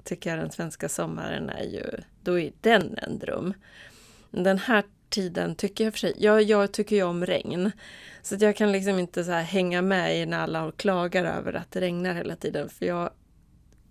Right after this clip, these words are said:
tycker ju om det. Men, men det är ändå skönt att komma till värmen, ladda med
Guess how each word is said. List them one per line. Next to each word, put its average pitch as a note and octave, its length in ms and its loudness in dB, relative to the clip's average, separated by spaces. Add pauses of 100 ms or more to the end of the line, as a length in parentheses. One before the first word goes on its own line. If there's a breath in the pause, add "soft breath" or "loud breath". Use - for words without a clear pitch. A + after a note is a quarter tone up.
(120)
tycker F#3 280 -12
ju F3+ 120 -4 (100)
om E3+ 380 -4
det. - 220 -6 (600 loud breath)
Men, G#3 280 8 (400)
men G#3+ 180 10
det G#3+ 80 10
är G#3+ 100 10 (160)
ändå G3 300 6
skönt E3+ 360 0
att E3 60 -6
komma E3+ 220 0
till E3+ 140 0
värmen, G3 840 4
ladda E3+ 300 -2
med E3 380 -4